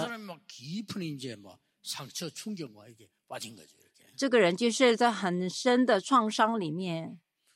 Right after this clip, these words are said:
Speaker 2: 冲击里面。
Speaker 1: 그때 이 질문을 얼마나 크게 했는가 하니까요. 어, 이 질문을 깊이 하는 순간 속에 자기에게 굉장한 일이 벌어진 겁니다.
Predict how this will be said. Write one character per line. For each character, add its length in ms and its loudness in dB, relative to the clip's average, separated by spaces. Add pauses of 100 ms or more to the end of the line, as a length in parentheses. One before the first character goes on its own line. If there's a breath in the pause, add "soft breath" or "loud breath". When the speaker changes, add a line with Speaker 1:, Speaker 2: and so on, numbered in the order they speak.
(160)
Speaker 2:
冲 240 0
击 160 0
里 100 -2 (160)
面。 160 -4
Speaker 1:
그때 80 -4
이 100 -6
질문을 600 -8
얼마나 600 -6
크게 420 -10
했는가 360 -12
하니까요. 680 -20 (1040)
어, 440 -20 (840)
이 240 -10
질문을 500 -10
깊이 640 -16
하는 200 -8
순간 360 -16
속에 440 -12 (800)
자기에게 720 -10
굉장한 840 -8
일이 400 -12
벌어진 340 -20
겁니다. 100 -20